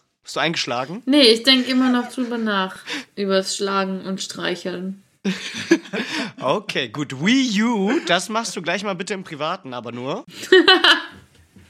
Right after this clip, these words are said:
Speaker 2: Ja, okay.
Speaker 1: Ich weiß nicht, also ich, für mich hat es hier ein sehr, sehr schönes Ende gefunden, weil wir am Ende nochmal den Bogen geschlagen haben. Äh, ich würde jetzt an dieser Stelle, Franny, wenn du keine Einwände hast,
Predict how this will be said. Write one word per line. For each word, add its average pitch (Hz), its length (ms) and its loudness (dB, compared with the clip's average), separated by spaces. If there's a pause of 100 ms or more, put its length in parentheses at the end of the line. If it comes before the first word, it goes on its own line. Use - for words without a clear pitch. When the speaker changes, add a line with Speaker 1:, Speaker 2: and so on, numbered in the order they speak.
(1080)
Speaker 2:
Ja, 233 240 6
okay. 190 420 -4 (180)
Speaker 1:
Ich 143 220 -10
weiß 196 280 0
nicht, 180 240 -8
also 160 240 0
ich, 170 320 -4
für 175 100 -6
mich 233 280 -4
hat 170 200 -6
es - 120 -14
hier 190 120 -4
ein 165 120 -4
sehr, 190 140 -2
sehr 254 100 -8
schönes 208 260 -6
Ende 185 200 -4
gefunden, 139 500 -8
weil 139 120 0
wir 151 60 0
am 151 80 -2
Ende 165 140 -4
nochmal 160 220 -4
den 143 120 -8
Bogen 160 200 -2
geschlagen 117 460 -4
haben. 120 360 -6 (1000)
Äh, 139 140 2
ich - 140 -4
würde 262 140 2
jetzt 220 140 0
an 214 80 2
dieser 202 160 -2
Stelle, 208 420 -2
Franny, 170 260 -2
wenn 160 80 -2
du 165 80 -6
keine 196 220 -2
Einwände 123 400 -6
hast, - 400 -12